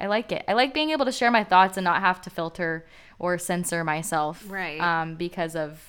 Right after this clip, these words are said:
Speaker 1: the people watching. So
Speaker 2: No, I like that.
Speaker 1: And I really, really hope that nobody in this has listened this far that is in my family. I just can't believe I've said some of the things that I, I'm not used to talking like that.
Speaker 2: Well,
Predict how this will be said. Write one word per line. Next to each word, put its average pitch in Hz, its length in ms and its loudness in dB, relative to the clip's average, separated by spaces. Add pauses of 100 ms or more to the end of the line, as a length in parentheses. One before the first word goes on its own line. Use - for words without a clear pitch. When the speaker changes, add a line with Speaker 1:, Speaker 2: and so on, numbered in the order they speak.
(200)
Speaker 1:
the 170 80 -6
people 165 280 -8
watching. 143 540 -8 (120)
So - 240 -8
Speaker 2:
No, 147 120 -4
I 180 180 -4
like 185 200 -6 (100)
that. 156 220 -12 (140)
Speaker 1:
And 180 160 -6
I 180 80 -4
really, 180 380 -6 (100)
really 180 200 -10
hope 190 280 -14
that - 160 -16
nobody 220 400 -10
in 208 200 -10
this - 560 -12 (180)
has 208 180 -8
listened 185 340 -6
this 160 160 -8
far 151 300 -2
that 143 100 -4
is 156 140 -8
in 143 100 -10
my 135 120 -10
family. 120 340 -12
I 170 120 0
just 175 220 -10
can't 165 160 -12
believe 139 260 -14
I've 104 140 -14
said - 300 -16
some - 160 -16
of - 60 -20
the 175 80 -18
things 175 200 -18
that - 100 -16
I, - 160 -16
I'm 214 100 0
not 269 180 2
used 311 320 0
to - 60 -4
talking 277 360 -2
like 143 220 -6
that. - 220 -10 (160)
Speaker 2:
Well, 285 220 -12